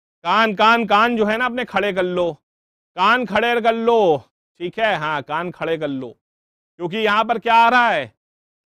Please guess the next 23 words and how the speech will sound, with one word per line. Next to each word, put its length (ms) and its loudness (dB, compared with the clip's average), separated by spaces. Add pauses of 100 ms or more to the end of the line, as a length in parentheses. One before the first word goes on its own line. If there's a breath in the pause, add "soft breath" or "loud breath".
राइट, 320 -2
यहाँ 260 -2
पर 140 -6
क्या 180 -4
आ 120 2
रहा 120 2
है 80 0
बेटा, 300 -4 (100)
एनवायरनमेंट। 1040 -2
जहां 500 -4
बात 340 -2
एनवायरनमेंट 720 -6
की 140 -10
आ 180 0
जाए, 280 -10 (520)
कान 280 -2
खड़े 300 -2
कर 100 -4
लिया 340 -2
करो 240 -6
भाई 200 -4
साहब, 300 -12 (1000)
क्योंकि 220 2